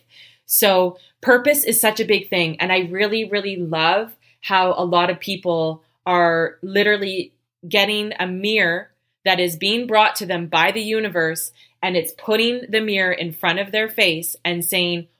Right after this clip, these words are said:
"What do you see in the mirror? Do you like what you see in the mirror? Do you like, first of all, can you accept yourself and love yourself exactly as you are right now,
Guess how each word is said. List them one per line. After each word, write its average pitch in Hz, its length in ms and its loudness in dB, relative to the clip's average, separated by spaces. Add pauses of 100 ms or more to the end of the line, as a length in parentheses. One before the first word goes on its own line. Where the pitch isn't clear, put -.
(100)
"What 196 340 -2
do 233 80 -2
you 233 220 -2
see 208 280 -2
in 190 120 -2
the 190 80 -6
mirror? 175 440 -4 (340)
Do 220 180 -2
you 240 280 0
like 202 320 0
what 202 200 -6
you 202 100 -4
see 190 240 -4
in 180 100 -2
the 180 80 -2
mirror? 156 400 -4 (1300)
Do 196 80 -4
you 196 240 0
like, 165 360 0
first 208 280 -2
of 226 80 0
all, 233 100 4
can 220 240 -4
you 202 120 -2
accept 190 400 -2
yourself 180 440 0
and 175 140 -4
love 165 180 -2
yourself 185 400 -4
exactly 160 540 -2
as 233 220 0
you 233 180 -2
are 185 180 2
right 185 240 0
now, 156 380 -6